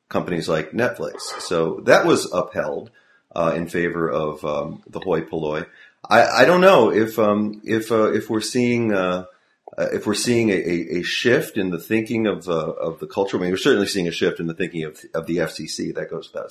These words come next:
saying. But if, uh, just, uh, you know, conflict fatigue is gonna make these rules a lot easier to pass right now, uh, that may, that may be true. That may be what we're up against. So,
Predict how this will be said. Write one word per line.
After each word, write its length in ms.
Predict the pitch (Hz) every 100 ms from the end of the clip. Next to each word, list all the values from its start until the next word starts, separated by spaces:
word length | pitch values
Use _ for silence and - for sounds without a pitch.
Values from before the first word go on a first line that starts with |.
| -
saying. 220 | - - _ _ _ _ _ _
But 220 | - 92 - 98 98
if, 160 | 98
uh, 340 | 87 80 82 - 82
just, 260 | 107 107 -
uh, 280 | 85 80 - -
you 120 | - 85
know, 100 | 80
conflict 640 | - 101 120 - 95 90 -
fatigue 560 | 90 - 90 85 92 - _ _ _
is 200 | 92 90
gonna 240 | 101 90 90
make 160 | 92 95
these 200 | 87 85
rules 200 | 92 90
a 80 | 87 90
lot 140 | 90
easier 300 | 92 90 85
to 60 | 82 92
pass 240 | 92 104 -
right 140 | 82 80 78
now, 80 | 78 82 _ _ _ -
uh, 440 | 76 78 78 78 78 71 67
that 320 | 87 87 85
may, 560 | 92 92 98 98 87 - _
that 260 | 85 98 104
may 160 | 104
be 140 | 127 120
true. 280 | - 151 107
That 120 | 87 101
may 80 | 113
be 40 | 113
what 200 | 113 92
we're 140 | 92 -
up 80 |
against. 380 | 78 - 69 -
So, 320 | - 82 82